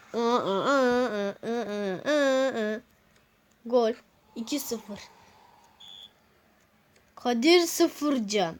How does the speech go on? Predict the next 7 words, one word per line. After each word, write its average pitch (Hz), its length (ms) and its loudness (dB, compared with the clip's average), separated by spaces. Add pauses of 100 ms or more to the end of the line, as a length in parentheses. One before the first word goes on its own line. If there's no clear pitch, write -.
Adamın 285 520 4
ismi. 262 600 0 (720)
Kadircan'mış 285 1160 6
ama 311 280 4
sıfırı 311 540 -2
koymuş. 190 680 -4 (880)
Çok 226 240 -8